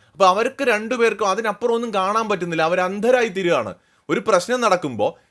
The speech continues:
ഗബ്രിയുടെ ഭാഗത്ത് മിസ്റ്റേക്സ് ഉണ്ടായിരുന്നു. ഗബ്രി പവർ ആ ഫുഡിന്റെ കാര്യത്തിൽ യൂസ് ചെയ്തിട്ടുണ്ട്. ഇതിപ്പോ ആറ് മാസം മുമ്പത്തെ കാര്യമല്ല, ഒരാഴ്ച ആയ കാര്യമാണ്. അപ്പൊ അത് വീണ്ടും അവിടെ പറയുന്നതിനൊന്നും നമുക്ക് തെറ്റു പറയാനൊന്നും പറ്റില്ല. അപ്പൊ ആ ഒരു ഇഷ്യൂ അവിടെ നിൽക്കുന്നുണ്ട്.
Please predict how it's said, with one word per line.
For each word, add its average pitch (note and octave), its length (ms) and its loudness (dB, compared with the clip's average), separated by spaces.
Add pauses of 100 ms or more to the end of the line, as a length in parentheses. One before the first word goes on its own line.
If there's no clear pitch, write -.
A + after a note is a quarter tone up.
(120)
ഗബ്രിയുടെ C4 400 4
ഭാഗത്ത് F#3 340 4
മിസ്റ്റേക്സ് F#3 460 -2
ഉണ്ടായിരുന്നു. F3+ 640 0 (140)
ഗബ്രി D#3 280 0
പവർ F#3 360 2
ആ E3+ 340 -2
ഫുഡിന്റെ E3+ 440 -2
കാര്യത്തിൽ D#3+ 400 0
യൂസ് G#3+ 200 -4
ചെയ്തിട്ടുണ്ട്. G#2+ 560 -6 (160)
ഇതിപ്പോ B2 240 0
ആറ് D3 240 6
മാസം F#3+ 320 0
മുമ്പത്തെ F#3+ 300 -2
കാര്യമല്ല, F#3+ 380 4
ഒരാഴ്ച E3+ 500 2
ആയ F#3 280 2 (140)
കാര്യമാണ്. E3+ 400 2 (300)
അപ്പൊ C3 140 0
അത് C#3+ 140 0
വീണ്ടും F#3+ 300 0
അവിടെ G#3 180 4
പറയുന്നതിനൊന്നും G3 640 2
നമുക്ക് F#3+ 240 -2
തെറ്റു G3 200 0
പറയാനൊന്നും G3+ 360 4
പറ്റില്ല. C#3+ 400 -2 (220)
അപ്പൊ F3+ 120 2
ആ G#3 120 8
ഒരു A3+ 160 2
ഇഷ്യൂ A3 180 0
അവിടെ A3 160 2
നിൽക്കുന്നുണ്ട്. G3 440 -2